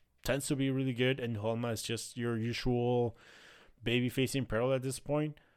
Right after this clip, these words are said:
Uh, so nothing really special. Cobb got the win with the Tour of the Li-, Islands, as usual, over Honma.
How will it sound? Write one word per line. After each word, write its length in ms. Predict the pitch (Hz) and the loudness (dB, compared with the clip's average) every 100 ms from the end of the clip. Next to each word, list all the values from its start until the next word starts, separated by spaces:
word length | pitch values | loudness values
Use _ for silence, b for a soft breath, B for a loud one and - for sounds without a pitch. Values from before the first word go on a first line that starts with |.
| b b _ _ - | b b _ _ -6
Uh, 280 | 101 95 95 | -4 -4 -6
so 220 | - 135 135 | -6 -4 -2
nothing 280 | 143 143 | -2 0
really 140 | 131 117 | 0 -2
special. 560 | - 123 117 127 123 | -2 -2 0 0 0
Cobb 320 | 120 - 113 - | -2 -2 -2 0
got 220 | 123 113 | -6 -4
the 80 | 110 | -4
win 320 | 110 113 110 | -2 -2 -2
with 100 | 101 | -4
the 80 | 98 | -6
Tour 180 | - | -6
of 60 | 107 | -6
the 60 | 92 | -2
Li-, 300 | 104 143 170 - | 2 2 0 0
Islands, 420 | 156 170 175 - | 0 0 -2 -4
as 180 | - - | -4 -2
usual, 420 | 143 160 170 165 | -2 0 0 -2
over 280 | 127 104 101 | -6 -4 -6
Honma. 560 | - - 143 147 147 | -4 -2 0 0 -2